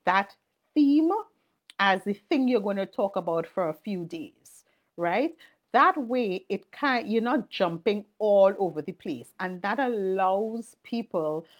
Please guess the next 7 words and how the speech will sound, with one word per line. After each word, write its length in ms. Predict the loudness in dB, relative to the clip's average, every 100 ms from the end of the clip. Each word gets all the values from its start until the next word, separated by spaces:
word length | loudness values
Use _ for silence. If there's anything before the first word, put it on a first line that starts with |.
| _
to 160 | -4 -4 -2
also 680 | 0 2 0 -6 -6 -4 -6
start 380 | -6 -2 -2
to 60 | -4
position 760 | -4 -6 -6 -14 -8 -4 -2
you 540 | -4 -4 -2 -2 -4 -8 _
as 360 | -4 -2 -2 -4